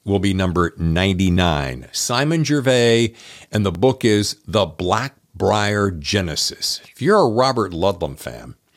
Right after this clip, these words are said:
like myself, you're gonna rip through this thing. If you're not a Robert Ludlum fan, <laughs> but you like a good thrilling read,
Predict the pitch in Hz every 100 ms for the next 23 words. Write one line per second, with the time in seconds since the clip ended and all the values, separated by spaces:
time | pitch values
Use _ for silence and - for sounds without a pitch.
0 | _ - - _ - 87 - 73 - 85
1 | - - _ _ _ _ 110 131 139 123
2 | 113 117 127 - 104 98 87 82 92 76
3 | 65 - _ _ _ _ _ _ 113 107
4 | 107 107 117 165 147 110 95 90 87 -
5 | 78 87 80 78 76 80 73 73 76 _
6 | - - - - _ _ _ _ _ _
7 | _ 120 113 123 117 107 101 120 104 123
8 | 120 110 107 107 113